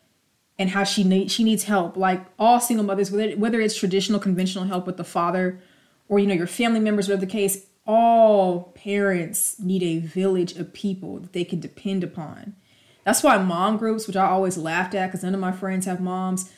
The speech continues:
motherhood is extremely fucking lonely. And I'm gonna dedicate an entire podcast to that. Motherhood is, like, let me say that again. Motherhood is extremely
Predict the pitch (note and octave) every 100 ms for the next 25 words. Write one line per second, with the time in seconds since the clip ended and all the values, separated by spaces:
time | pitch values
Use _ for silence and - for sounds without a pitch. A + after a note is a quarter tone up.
0 | _ F3+ F#3 F4+ G4+ C4+ A3 F#3+ - -
1 | - G3 G#3 G#3 F#3+ - F#3+ F#3+ F3 E3
2 | E3+ D#3+ D#3+ F3+ _ _ _ _ _ _
3 | _ _ F#3 G#3+ B3 G3 F3+ G3+ G3+ A3+
4 | F#3+ E3+ - G#3 G#3 G#3+ G#3 G#3 G#3+ G#3
5 | A3 F#3 E3 E3+ D#3+ D#3+ F#3+ B3 A#3 A3
6 | G3 F3 F3 E3 - - _ _ _ _
7 | - A3+ B3+ C#4 A3+ F#3+ F#3+ F#3+ D3 F3
8 | E3+ F3+ B3+ A#3+ A#3+ A#3+ G3 F3+ F3+ -
9 | - - G3+ A3 A3 A3 A3 A3